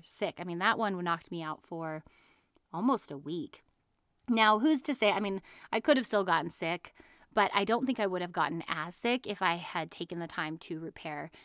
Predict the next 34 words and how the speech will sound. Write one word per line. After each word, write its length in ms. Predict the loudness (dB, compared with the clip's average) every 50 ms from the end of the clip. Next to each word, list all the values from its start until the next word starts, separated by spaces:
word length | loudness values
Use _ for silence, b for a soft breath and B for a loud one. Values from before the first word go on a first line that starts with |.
| B B B B -2
my 160 | 0 0 0 0
body. 480 | 0 2 4 4 4 2 0 -8 -16 B B B B B B B B
So 260 | B 4 6 6 6
those 240 | 8 8 6 6 6
are 100 | 4 2
the 120 | 2 0 0
two 320 | -2 -2 -4 -2 -2 -2
things 300 | -2 -2 -2 -2 -2 -2
that 100 | -2 -2
happen 440 | -2 0 0 0 0 0 -2 -4 -4
when 120 | -4 -4
we 100 | -4 -4
work 240 | -4 -4 -6 -4 -4
out. 120 | -4 -2
We 80 | -2 -2
have 180 | 0 0 0 0
an 140 | -2 -4 -6 -10 _ -6
immunosuppressive 1000 | -4 -2 -2 0 2 2 4 4 4 2 0 -4 -4 0 2 2 2 2 0 -4 -4
effect, 600 | -4 -6 -4 _ -2 -2 -2 -4 -8 -12 -14 -6 -4
and 160 | -2 0 0
that 160 | -2 -4 -6
typically 380 | -8 -8 -6 -6 -6 -6 -4 -4
a-, 260 | -2 -2 -2 -2 -4 _ _ -2
lasts 320 | 2 2 2 2 0 -2
about 320 | 0 2 2 2 2 -2 -8
twenty-four 680 | -12 -8 -6 -6 -6 -6 -10 -10 -8 -6 -4 -4 -4 -4 -4
hours. 560 | -4 -4 -4 -4 -2 -2 -2 -2 -4 -6 -10 B B B B B B B B B
And 100 | 0 2
then 80 | 2 2
we 60 | 0
have 220 | 0 0 0 0
this 180 | 0 -2 -4 -6
catabolic 760 | -8 -8 -4 -2 0 0 0 0 0 0 0 -2 -4 -6 -8
response 880 | -10 -10 -10 -12 -12 -10 -4 -2 0 0 0 0 -2 -6 -8 -12 -16